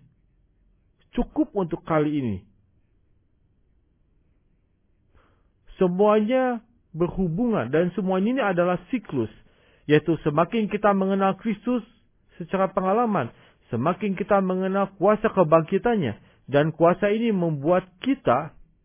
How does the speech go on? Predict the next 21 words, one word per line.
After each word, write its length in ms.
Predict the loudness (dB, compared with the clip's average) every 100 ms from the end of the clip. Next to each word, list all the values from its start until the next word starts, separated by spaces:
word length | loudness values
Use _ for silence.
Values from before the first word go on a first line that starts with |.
| _ _ -20 -2
dapat 320 | 2 4 2 0
masuk 320 | -2 -2 -2
ke 100 | 0
dalam 160 | 2 0 -2
persekutuan 640 | -4 0 0 2 2 2
penderitaan 720 | 0 0 2 2 0 -2 -2
Kristus, 400 | -4 -4 0 -2 -2 -16 -12
diserupakan 640 | -6 -4 -2 -2 0 -2
kepada 320 | -2 0 0
kematiannya. 800 | 0 -2 -2 0 2 2 2 -4 -8 -20 _ -2
Ini 180 | 0 2
membawa 400 | 2 4 4 4
kita 240 | 2 0
kepada 480 | 0 0 2 2 -2 -2
kebangkitan 800 | 0 4 4 4 2 2 0 0
yang 160 | -2
unggul. 260 | -2 -2 -4 -10 _ -20 -4
Dan 160 | 2 2
siklus 280 | 0 -2 -2 0
ini 160 | 0
berlanjut. 880 | 0 -4 -2 0 4 4 4 2 0